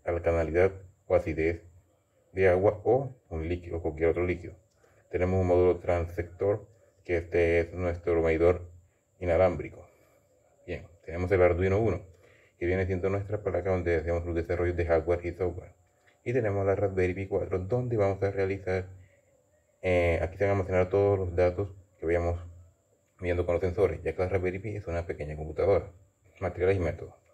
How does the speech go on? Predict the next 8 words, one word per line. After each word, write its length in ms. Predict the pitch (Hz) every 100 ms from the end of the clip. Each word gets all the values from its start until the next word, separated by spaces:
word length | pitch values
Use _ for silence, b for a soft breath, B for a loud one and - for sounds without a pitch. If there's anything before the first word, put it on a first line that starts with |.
| b b b b _
Todo 300 | 123 135 139
esto 260 | 127 - 117
se 260 | 101 92 -
marca 520 | 95 95 92 - 95
en 80 | 90
una 100 | 90
investigación 460 | 87 - 82 90 92
cuantitativa. 800 | 87 80 76 76 76 95 90